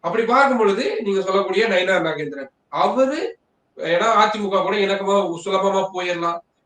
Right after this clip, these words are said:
திமுக பெரிய அளவுல அட்டாக் பண்ண முடியாது, அவர் மேல ஒண்ணு ரெண்டு கேஸுகள் இருந்தாலும் கூட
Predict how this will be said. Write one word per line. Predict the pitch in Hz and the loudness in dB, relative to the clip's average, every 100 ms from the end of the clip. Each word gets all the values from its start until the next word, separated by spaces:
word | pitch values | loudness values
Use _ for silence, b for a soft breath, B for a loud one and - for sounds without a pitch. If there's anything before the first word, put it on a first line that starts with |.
| - | -2
திமுக | 247 233 226 202 | 0 2 2 2
பெரிய | 202 214 | 2 4
அளவுல | 202 196 202 | 4 4 2
அட்டாக் | - 226 226 - | 0 0 0 0
பண்ண | 190 175 | -2 -2
முடியாது, | 170 170 160 151 165 175 _ - | -2 -2 -2 -4 -8 -10 _ -10
அவர் | 170 180 180 | -2 0 2
மேல | 190 214 | 2 2
ஒண்ணு | 196 202 226 | 2 4 4
ரெண்டு | 208 190 | 2 0
கேஸுகள் | 196 208 196 185 | -2 -2 -4 -4
இருந்தாலும் | 175 175 175 165 | -6 -4 -4 -4
கூட | 165 | -6